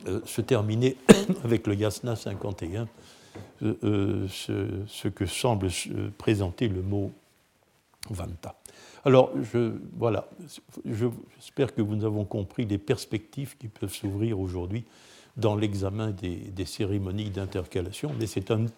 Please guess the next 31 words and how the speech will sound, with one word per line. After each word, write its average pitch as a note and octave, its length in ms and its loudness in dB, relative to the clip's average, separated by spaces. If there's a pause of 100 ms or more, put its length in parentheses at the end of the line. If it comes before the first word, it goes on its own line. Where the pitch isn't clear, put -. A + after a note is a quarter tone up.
tout G3+ 120 8
nouveau C3 360 2
domaine A2+ 400 2
qui - 160 -10
s'offre A2 340 -2
à - 40 0
notre G2 300 -4
réflexion. F#2 640 -4 (580)
Et G#2 220 2 (120)
ce - 160 -2
que G2 60 2
je A2 100 0
viens G2 240 0
faire, G2+ 280 0
euh, G2+ 600 -10 (100)
aujourd'hui F#2+ 400 -2
devant F2+ 200 -4
vous A2+ 180 -2
était G2 200 -4
bien E2+ 180 -10
sûr, A2 280 -4 (140)
je G2 60 -10
le E2+ 60 -8
répète, F#2 360 -4 (560)
euh, F#2+ 140 0 (120)
purement G2 360 0
expérimental. F2+ 880 -6 (420)
Je, G#2+ 240 -14 (260)
je G2+ 80 -10
vous E2+ 280 -10
remercie. - 400 -14